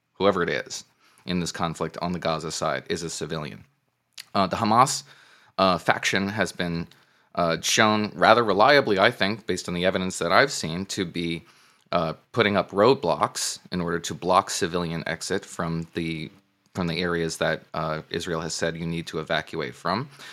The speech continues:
It has said on the record in Arabic, you can go find it, I've written about it on National Review, "Don't leave, do not move, defend your homes." It has, uh, forcibly blocked people. Trey Yingst at Fox News has,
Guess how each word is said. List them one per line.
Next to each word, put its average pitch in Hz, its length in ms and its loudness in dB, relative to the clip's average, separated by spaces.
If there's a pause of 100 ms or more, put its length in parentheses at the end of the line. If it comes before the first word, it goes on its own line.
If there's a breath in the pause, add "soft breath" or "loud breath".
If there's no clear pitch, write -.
(100)
It - 120 0
has 82 160 2
said 87 280 2
on 101 240 4
the 101 60 0
record 85 400 0
in 98 220 -2
Arabic, 80 520 -4
you - 60 -14
can 90 100 -10
go 90 120 -2
find 92 340 -4
it, 85 120 -2
I've 87 240 -2
written 92 220 -2
about 82 240 -4
it 85 80 -6
on 82 120 -4
National 85 320 -8
Review, 82 360 -6 (320 loud breath)
"Don't 107 260 2
leave, 92 360 -6
do - 80 -6
not 95 240 0
move, 92 300 -4
defend 95 320 -4
your 95 100 -4
homes." 82 400 -8 (580)
It 113 80 -2
has, 101 260 2 (120)
uh, 87 220 -4
forcibly 101 600 0
blocked 92 420 0
people. 90 260 -2
Trey 92 260 -2
Yingst 92 300 -4
at 80 80 -10
Fox 85 300 2
News 98 240 -4
has, - 240 -12